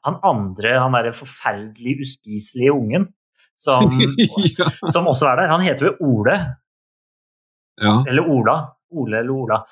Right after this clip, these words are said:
Speaker 1: Noe sånt. Det er jo supernorske navn, eh, alle sammen som blir brukt her. Så jeg tror det er stereotype,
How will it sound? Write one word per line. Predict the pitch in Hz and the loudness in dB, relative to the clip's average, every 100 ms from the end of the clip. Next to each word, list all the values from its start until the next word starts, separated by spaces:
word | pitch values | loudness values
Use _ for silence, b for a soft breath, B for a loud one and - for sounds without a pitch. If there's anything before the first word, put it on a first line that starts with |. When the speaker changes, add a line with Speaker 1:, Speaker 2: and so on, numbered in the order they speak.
| b b | b b
Speaker 1:
Noe | 139 | -2
sånt. | 131 127 - | 0 -2 -2
Det | 139 | 0
er | |
jo | 139 | 0
supernorske | 139 - 127 104 - 120 123 - 139 | -2 -6 -8 -10 -8 -2 -2 -2 -6
navn, | 120 107 120 123 | -2 -2 -4 -4
eh, | 123 127 131 | 0 0 -2
alle | 123 110 | -4 -4
sammen | - 107 107 | -4 -4 -4
som | 117 | -6
blir | 120 | -6
brukt | 117 101 - | -6 -10 -4
her. | 127 - _ | -4 -4 _
Så | - 120 | -8 -2
jeg | 131 | 0
tror | 135 | 0
det | 123 | 0
er | 127 | -2
stereotype, | - 101 95 107 - 123 - 220 | -4 -10 -8 -10 -8 -12 -2 0